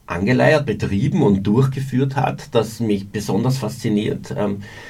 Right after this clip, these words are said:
ähm, aus verschiedenen Gründen, aber kennengelernt habe ich dieses Projekt über ihren Vortrag beim Tierrechtskongress, der vor ungefähr einem Monat stattgefunden hat in Wien. Und es war für mich faszinierend, dass also so ein sozusagen kleiner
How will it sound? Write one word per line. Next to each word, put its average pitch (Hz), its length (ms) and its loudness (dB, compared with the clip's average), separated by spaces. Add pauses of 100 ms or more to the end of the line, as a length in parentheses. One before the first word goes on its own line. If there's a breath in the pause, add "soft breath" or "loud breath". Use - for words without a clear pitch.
(320 loud breath)
ähm, 104 400 2
aus 104 260 0
verschiedenen 120 600 4
Gründen, 98 380 2
aber 110 400 4 (280)
kennengelernt 95 640 6
habe 95 120 0
ich 95 60 -4
dieses 101 280 -6
Projekt 101 400 0
über 123 140 2
ihren 110 180 4
Vortrag 101 760 0
beim 98 280 4
Tierrechtskongress, 98 1080 0
der 92 320 0
vor 90 160 -2
ungefähr 92 300 -2
einem 95 160 2
Monat 98 520 4
stattgefunden - 800 -2
hat 101 160 -2
in 95 180 2
Wien. 107 300 2 (720 loud breath)
Und 131 180 10
es 123 140 0
war 139 80 6
für 139 100 2
mich 143 160 2
faszinierend, 147 800 2
dass 131 220 4
also 123 240 0
so 127 160 4
ein 110 160 6
sozusagen 117 420 0
kleiner 113 680 6